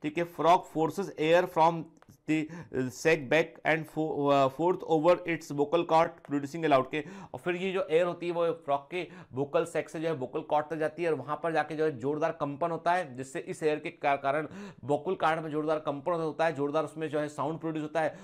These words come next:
और वही साउंड हमको सुनाई देता है बाहर, ठीक है ना, ठीक। तो फ्रॉग में जो है वोकल से क्या करते हैं, एयर को इकट्ठा करते हैं। फ्रॉग पहले हवा अंदर लेगा,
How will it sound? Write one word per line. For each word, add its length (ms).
और 120
वही 220
साउंड 260
हमको 240
सुनाई 260
देता 200
है 60
बाहर, 220
ठीक 100
है 60
ना, 120
ठीक। 180
तो 80
फ्रॉग 280
में 200
जो 100
है 120
वोकल 400
से 140
क्या 140
करते 260
हैं, 160
एयर 200
को 160
इकट्ठा 320
करते 280
हैं। 360
फ्रॉग 260
पहले 120
हवा 240
अंदर 200
लेगा, 160